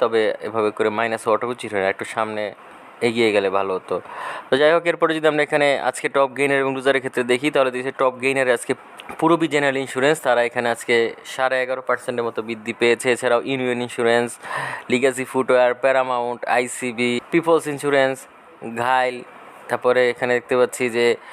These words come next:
ক্যাপিটেক গ্রামীণ ফোন মিউচুয়াল ফান্ড, তারপরে এখানে দেখতে পাচ্ছি যে গোল্ডেন জুবিলি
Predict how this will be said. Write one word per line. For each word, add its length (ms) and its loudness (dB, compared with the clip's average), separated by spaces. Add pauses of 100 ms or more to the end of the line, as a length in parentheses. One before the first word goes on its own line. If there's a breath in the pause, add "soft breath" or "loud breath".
(220 loud breath)
ক্যাপিটেক 440 0
গ্রামীণ 320 0
ফোন 160 0
মিউচুয়াল 260 2 (100)
ফান্ড, 280 2
তারপরে 240 2
এখানে 180 0 (120)
দেখতে 200 -2
পাচ্ছি 280 2
যে 80 6 (640 loud breath)
গোল্ডেন 360 0
জুবিলি 300 0